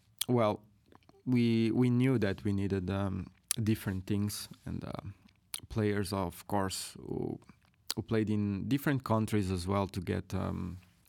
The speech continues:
new types and styles of game. And, um, they fit very, very well in, in our team. And, um,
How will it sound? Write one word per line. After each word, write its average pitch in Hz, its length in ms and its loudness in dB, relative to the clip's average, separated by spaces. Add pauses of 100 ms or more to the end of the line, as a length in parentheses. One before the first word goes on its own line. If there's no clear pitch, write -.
(120)
new 107 260 0
types 104 440 0
and 95 140 -2
styles 101 360 0
of 95 200 -4
game. 101 260 0 (1120)
And, 101 260 0
um, 95 460 -4 (160)
they 104 220 2
fit 101 280 -4
very, 98 580 0
very 101 220 0
well 95 260 0
in, 92 320 -4 (120)
in 101 120 0
our 92 220 0
team. 95 500 -2 (460)
And, 95 300 -2
um, 92 500 -4